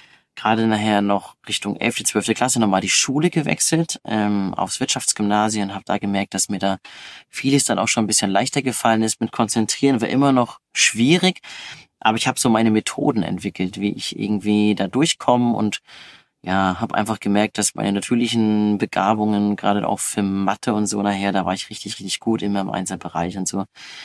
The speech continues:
Das hat mir dann den Arsch gerettet, auch in den Fächern, wo es dann nicht so gut war, da konnte ich dann ausgleichen und so. Also da, wo ich lernen musste, das war immer eine Katastrophe.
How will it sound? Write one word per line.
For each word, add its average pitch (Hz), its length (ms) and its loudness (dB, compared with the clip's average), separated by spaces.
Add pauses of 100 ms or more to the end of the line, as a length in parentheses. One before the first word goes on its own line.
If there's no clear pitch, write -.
(260)
Das - 160 -2
hat - 120 -8
mir 104 60 -4
dann 104 120 2
den 101 100 0
Arsch - 260 0
gerettet, 101 480 -2
auch 98 140 -4
in 101 80 0
den 98 160 -2
Fächern, 101 420 -2
wo 92 100 -8
es 98 120 -2
dann 98 100 0
nicht 104 140 2
so - 100 -4
gut 104 180 -2
war, 90 200 -2
da 90 80 -6
konnte - 240 -12
ich - 80 -14
dann 87 100 -10
ausgleichen 90 640 -6
und 90 100 -8
so. 95 220 -6 (520)
Also 208 160 0
da, 123 180 2
wo 123 60 2
ich 104 100 0
lernen 123 240 6
musste, 127 340 4
das 107 220 2
war 98 120 4
immer 101 120 2
eine 101 120 0
Katastrophe. 107 760 0